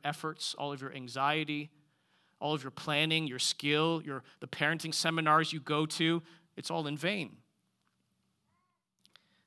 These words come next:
Third category. How is God calling you to shape and sharpen these arrows that he has put into your quiver? Are you attentive to their individual needs?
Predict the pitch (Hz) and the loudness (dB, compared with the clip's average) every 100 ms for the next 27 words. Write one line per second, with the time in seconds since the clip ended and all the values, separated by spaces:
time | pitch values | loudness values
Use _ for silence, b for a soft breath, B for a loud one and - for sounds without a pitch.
0 | b - 175 170 165 147 131 117 104 - | b -4 -2 0 0 0 -4 -8 -10 -18
1 | _ _ _ _ _ _ _ _ _ _ | _ _ _ _ _ _ _ _ _ _
2 | _ _ - 226 214 185 180 180 - 180 | _ _ 4 4 4 6 6 6 4 2
3 | 175 151 175 - 156 - 165 190 165 156 | 2 -2 -2 0 0 2 2 0 -2 0
4 | - 170 175 151 143 165 156 143 131 117 | 4 4 4 -2 -2 -2 0 0 0 -4
5 | 127 139 - 143 135 - 139 131 120 127 | -6 -8 -8 -8 -6 -6 -8 -8 -10 -8
6 | 131 151 147 117 107 - _ _ _ _ | -8 -8 -8 -8 -12 -16 _ _ _ _
7 | _ _ _ _ _ _ _ _ _ _ | _ _ _ _ _ _ _ _ _ _
8 | _ _ _ _ _ _ - 180 185 - | _ _ _ _ _ _ -2 2 2 2
9 | 175 202 - 147 151 - 151 143 147 147 | 2 2 0 -2 -2 -4 -2 0 -2 -2
10 | 156 139 123 156 165 135 117 117 117 - | -4 -4 -2 0 0 -6 -6 -6 -6 -12
11 | _ _ _ _ - 135 147 110 104 - | _ _ _ _ -8 -4 -4 -6 -12 -12
12 | - | -14